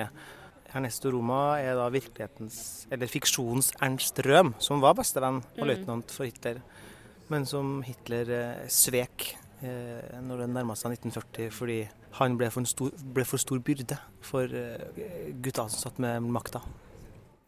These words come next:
Speaker 2: Så må jeg spørre da, hva er det gøyeste i Arturo Ui?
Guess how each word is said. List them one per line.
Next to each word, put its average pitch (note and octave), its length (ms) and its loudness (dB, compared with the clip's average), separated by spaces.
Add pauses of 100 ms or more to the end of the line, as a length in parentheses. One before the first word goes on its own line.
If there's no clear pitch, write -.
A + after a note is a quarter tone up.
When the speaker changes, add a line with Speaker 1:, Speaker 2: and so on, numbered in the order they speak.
(160)
Speaker 2:
Så - 120 -4
må A3 100 2
jeg G3+ 200 4
spørre F#3+ 180 -4
da, F#3+ 140 0 (300)
hva A#3 160 10
er A#3+ 120 8
det G3+ 40 -2
gøyeste G3 680 0 (260)
i G3+ 120 0
Arturo F#3+ 440 0
Ui? F3+ 280 -2